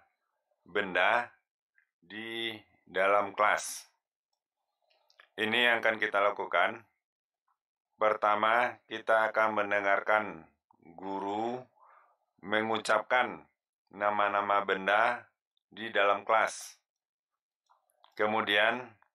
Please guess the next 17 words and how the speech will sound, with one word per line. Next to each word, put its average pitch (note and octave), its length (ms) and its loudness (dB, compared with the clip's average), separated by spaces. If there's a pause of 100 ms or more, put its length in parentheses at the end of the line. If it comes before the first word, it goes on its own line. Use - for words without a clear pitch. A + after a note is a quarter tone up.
(180)
kita A#2+ 400 0
akan A2+ 320 0
mengulangi G#2 960 -4
ucapan G2+ 560 -2
guru G2+ 240 -6
tersebut. G2+ 640 -2 (3250)
Setelah, A2+ 720 0 (720)
ya, F2+ 320 -2 (240)
mengulangi G#2+ 640 0
kata-kata A2 960 0
yang A2+ 160 2
diucapkan G#2+ 480 -2
oleh G#2+ 240 2
guru G#2 320 -4
tersebut G2+ 560 -2 (480)
satu G#2+ 400 -2
persatu. G2+ 560 0